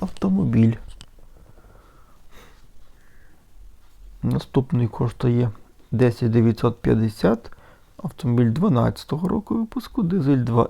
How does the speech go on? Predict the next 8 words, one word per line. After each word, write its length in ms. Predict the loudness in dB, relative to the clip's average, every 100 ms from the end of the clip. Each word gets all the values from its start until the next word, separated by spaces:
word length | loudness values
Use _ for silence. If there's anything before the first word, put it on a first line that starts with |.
| 0
і 100 | 0
нуль. 420 | 2 2 4 2 0 -20 -20 -20 -20 -20 -20 -20 -20 -20 -20 -12
Пробіг 400 | -4 0 0 0
не 80 | -4
вказаний, 560 | -4 0 0 2 0 0
телефон 500 | 0 0 0 -2 0
продавця 640 | -2 0 0 -2 -6 -4
є. 460 | -2 0 0 0